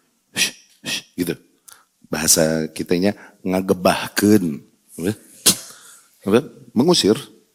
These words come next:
Ya? Mengusir lalat dari Rasulullah sallallahu alaihi wasallam. Nah, kemudian ditanyalah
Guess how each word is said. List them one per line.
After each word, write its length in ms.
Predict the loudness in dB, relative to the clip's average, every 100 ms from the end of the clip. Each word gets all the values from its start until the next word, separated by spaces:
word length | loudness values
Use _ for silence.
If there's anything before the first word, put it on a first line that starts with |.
| _ _ _ _ _ _ _ _ _ 2
Ya? 160 | 2 2 -10 -20 -20 -20 -20 -20 -20 -20 _
Mengusir 400 | -4 -2 2 4
lalat 320 | 6 4 4
dari 160 | 2 2
Rasulullah 640 | 0 0 0 2 2 2 0 -14 -20
sallallahu 960 | -10 -6 -2 0 2 4 2 -2 -12
alaihi 160 | -10 -8
wasallam. 280 | -10 -14 -12
Nah, 160 | -10 -8
kemudian 320 | -8 -2 0 2
ditanyalah 560 | 2 0 2 2 0